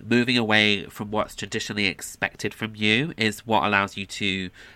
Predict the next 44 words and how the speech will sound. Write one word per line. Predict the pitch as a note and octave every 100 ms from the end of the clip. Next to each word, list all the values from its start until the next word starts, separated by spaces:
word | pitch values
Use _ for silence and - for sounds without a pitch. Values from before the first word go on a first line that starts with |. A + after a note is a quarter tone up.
| -
access | B2+ - - G#2
those | - G2 -
thoughts | - - G2+ D2+ -
and | G2+
feelings. | - - G#2 F#2+ D#2+ -
So, | - F#2+ F#2 C#2+
like, | D#2 - _ _
you | -
know, | C2+
the | C2+
first | - G2+ -
time | G2+
I | F#2+
put | G2+
a | -
dress | G2+ G2
on, | F2+ D#2 D2 -
honestly, | A2+ A#2+ A2 - - F2+ D#2 E2 G#2+ -
felt | - - G#2+ -
like | F#2 D2 - _ - - -
there | A#2+
was | G#2+ G#2 - -
angelic | A2 G#2+ G2 -
lights | G#2+ A2 -
on | E2+
me | F2
because | F2 G2+ A2
it | B2+
was, | A#2+ - - - - B2
everything | C3 D3 C#3
clicked | - - -
into | -
place. | - - C3+ G#2 -
It | A#2
felt | - A#2+ A#2 -
really, | - A2 A2 G#2
really | G2+ G2+
right. | G2 A2 G#2+
And | -
when | G2+
you | G2+
give | G2 A2+ -
yourself | G#2 G2 F#2
permission, | - G#2+ A#2 - E2 D#2